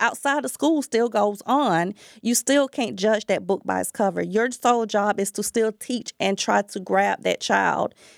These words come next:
so that you can give them the experience, educational experience they need so they can grow from whatever is holding on to them. And so, um, he wanted to quit. He was having a hard time. He wanted to quit, but I talked to him. I poured in him.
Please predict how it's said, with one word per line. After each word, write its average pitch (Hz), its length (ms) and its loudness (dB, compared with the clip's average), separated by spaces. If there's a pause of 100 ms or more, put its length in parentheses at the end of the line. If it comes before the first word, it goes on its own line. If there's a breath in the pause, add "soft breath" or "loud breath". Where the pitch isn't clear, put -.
so 220 340 2
that 208 300 -4
you 220 140 0
can 196 320 -2
give 208 260 0
them 214 160 -4
the 196 120 -2
experience, 220 520 0
educational 208 500 0
experience 220 380 -2
they 185 180 0
need 220 480 -2
so 233 160 0
they 214 140 0
can 208 200 -4
grow 214 600 0 (260 soft breath)
from 208 260 -2
whatever 202 600 0
is 185 220 -2
holding 202 460 0
on 247 300 2
to - 140 -6
them. - 320 -6 (480 loud breath)
And 220 160 2
so, 214 480 2
um, 214 220 2
he 294 180 2
wanted 311 360 -2
to 277 120 -4
quit. 214 440 0 (600)
He 262 120 0
was 254 140 0
having 233 220 2
a 240 60 0
hard 233 280 2
time. 202 280 2
He 233 100 2
wanted 208 300 0
to 233 80 -4
quit, 220 320 -2
but 214 140 0
I 190 100 0
talked - 400 0
to 196 80 -2
him. 180 260 -2
I 175 80 2
poured 226 400 0
in 202 60 0
him. 175 180 0